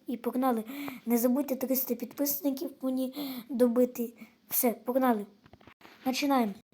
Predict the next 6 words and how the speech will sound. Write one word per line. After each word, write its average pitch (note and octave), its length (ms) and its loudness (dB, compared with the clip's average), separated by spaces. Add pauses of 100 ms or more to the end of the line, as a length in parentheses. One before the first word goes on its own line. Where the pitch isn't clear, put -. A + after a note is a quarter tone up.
(100)
Це - 160 -2
уровень B3 500 2
нуль. A#3 240 2 (1500)
Ми B3 120 2
йдемо. A3+ 400 2 (3000)
Ура, B3+ 260 0